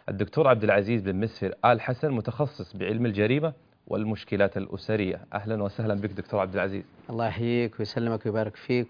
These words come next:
Speaker 2: وأرحب بالأخوة المشاهدين والمستمعين في هذه القناة الرائعة، وأسأل الله سبحانه وتعالى أن تكون هذه الحلقة نافعة ومفيدة ونقدم فيها الخير.
Speaker 1: بإذن الله عز وجل، سعداء بك دكتور.
Speaker 2: الله يحفظك،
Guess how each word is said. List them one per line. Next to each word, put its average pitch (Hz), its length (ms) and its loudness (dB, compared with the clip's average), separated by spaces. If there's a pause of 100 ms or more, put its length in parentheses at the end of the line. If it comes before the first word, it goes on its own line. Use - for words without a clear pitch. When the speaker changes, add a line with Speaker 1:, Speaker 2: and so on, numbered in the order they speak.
(100)
Speaker 2:
وأرحب 110 760 0
بالأخوة 107 800 -2
المشاهدين 107 840 -2 (500)
والمستمعين 101 600 -4
في 101 340 -4
هذه 107 240 2
القناة 110 400 -2
الرائعة، 110 320 2
وأسأل 131 180 -2
الله 131 120 0
سبحانه 123 280 -2
وتعالى 117 240 0
أن 113 40 -2
تكون 123 220 -4
هذه 120 180 0
الحلقة 123 400 0 (560)
نافعة 135 440 6
ومفيدة 127 460 2
ونقدم 135 520 4
فيها 117 220 2
الخير. 90 300 -8 (120)
Speaker 1:
بإذن 110 200 0
الله 104 120 2
عز 104 180 0
وجل، 127 100 0
سعداء 107 340 4
بك 95 140 -4
دكتور. 90 200 -10
Speaker 2:
الله 107 180 2
يحفظك، 107 260 -4